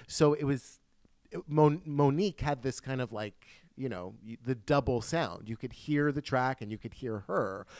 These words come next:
Whereas when it's in concert, there's so much ambiance that it, uh, of, like, the band and everything, it kind of,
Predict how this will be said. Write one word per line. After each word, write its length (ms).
Whereas 300
when 200
it's 180
in 120
concert, 720
there's 180
so 140
much 160
ambiance 840
that 180
it, 200
uh, 220
of, 220
like, 160
the 80
band 440
and 80
everything, 400
it 140
kind 200
of, 120